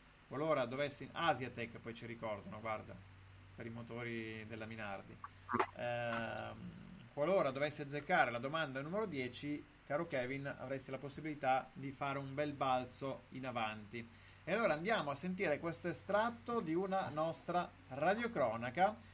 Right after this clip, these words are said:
per, appunto, eh, vedere se riuscirai a indovinare di quale categoria, di quale gara si tratta e naturalmente anche l'anno in questione. Sei pronto?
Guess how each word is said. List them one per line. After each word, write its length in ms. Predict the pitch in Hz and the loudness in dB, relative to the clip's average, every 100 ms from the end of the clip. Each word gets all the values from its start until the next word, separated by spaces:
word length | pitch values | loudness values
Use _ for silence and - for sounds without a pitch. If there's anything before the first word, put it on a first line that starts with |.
| - - - | -20 -18 0
per, 400 | 190 240 247 - | 2 4 0 0
appunto, 920 | 151 - 190 214 - 147 131 123 - | 0 2 0 0 2 4 4 4 2
eh, 800 | 127 117 117 110 110 107 107 107 | 0 0 0 -2 -4 -4 -4 -4
vedere 400 | 156 185 98 156 | -4 -2 -2 -4
se 180 | - 117 | -4 -6
riuscirai 560 | 104 - 160 123 117 131 | -4 -4 2 4 4 0
a 120 | 139 | -2
indovinare 680 | 147 175 175 143 120 120 131 | -2 -2 0 2 2 0 -4
di 160 | 135 131 | -8 2
quale 580 | 180 185 135 110 104 - | 6 8 8 6 -2 -8
categoria, 680 | 113 120 117 139 180 240 | -12 -8 -2 0 0 0
di 160 | 196 123 | -2 -4
quale 240 | 127 120 | -2 -2
gara 240 | 127 123 120 | 2 2 2
si 160 | - | -2
tratta 380 | 185 104 107 - | -2 -2 -2 -4
e 40 | 165 | -6
naturalmente 540 | 123 113 110 107 - | -4 -6 -6 -8 -8
anche 400 | - 117 120 139 95 | -6 -6 -4 -8 0
l'anno 400 | 131 123 127 127 | 2 2 -2 -6
in 120 | 143 | -6
questione. 460 | 139 135 143 131 127 | -6 -6 -4 -4 -4
Sei 120 | 143 | 2
pronto? 560 | 180 185 160 185 208 | 4 6 6 6 6